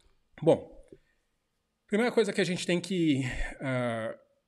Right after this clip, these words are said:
lembrar, tá, é que quando a gente fala de filhote,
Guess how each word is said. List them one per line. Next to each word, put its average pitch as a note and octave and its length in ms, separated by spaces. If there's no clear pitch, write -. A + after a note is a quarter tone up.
lembrar, C#3+ 720
tá, C#3 300
é C#3 80
que C3 220
quando A#3+ 240
a C4 40
gente G#3+ 200
fala C3+ 240
de - 80
filhote, A#2+ 600